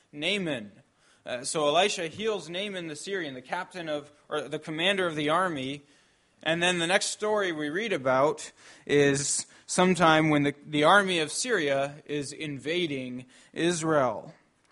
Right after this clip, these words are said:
Well, if that's the case, if it happened in that order, then it does raise some interesting questions, especially what happened to Naaman.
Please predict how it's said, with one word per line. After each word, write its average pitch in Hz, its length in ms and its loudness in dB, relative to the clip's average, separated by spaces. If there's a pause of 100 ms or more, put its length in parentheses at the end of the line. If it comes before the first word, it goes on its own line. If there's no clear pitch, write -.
(180)
Well, 147 120 8
if 190 120 6
that's 185 260 4
the 170 120 -10
case, 180 340 -4
if 139 100 -10
it 147 120 -10
happened 175 420 -4
in 143 120 -10
that 160 280 -4 (540)
order, 165 720 6 (300)
then 156 160 2
it 156 100 4
does 175 280 8
raise 180 300 2
some 156 200 -6
interesting 156 500 -8
questions, 131 640 -4
especially 131 540 -6
what 151 180 -6
happened 139 680 -2 (420)
to 143 120 -10
Naaman. 147 640 -4